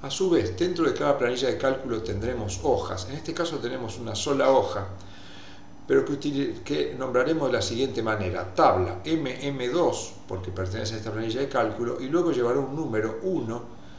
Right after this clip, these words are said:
que corresponde a la hoja uno. Si hubiera otra, se llamará tabla M M dos dos y así sucesivamente.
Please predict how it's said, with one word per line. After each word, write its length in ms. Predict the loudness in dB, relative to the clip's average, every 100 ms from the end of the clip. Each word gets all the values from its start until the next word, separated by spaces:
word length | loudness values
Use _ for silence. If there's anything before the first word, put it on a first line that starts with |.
| -16 -14 -6
que 160 | -4
corresponde 520 | 0 0 0 0 2
a 20 | 4
la 100 | 4
hoja 260 | 4 2
uno. 340 | 0 0 -4 -6
Si 140 | -4
hubiera 280 | 2 6 8
otra, 320 | 8 6 2
se 140 | 0
llamará 480 | -2 0 2 2 2
tabla 500 | 2 2 2 0 0
M 440 | -4 -4 -4 -6 -6
M 340 | -6 -6 -8 0
dos 300 | 0 0 -6 -2
dos 400 | 0 0 -4 -8
y 100 | -6
así 220 | -6 -4
sucesivamente. 800 | -6 -6 -4 -4 -4 -6 -8 -12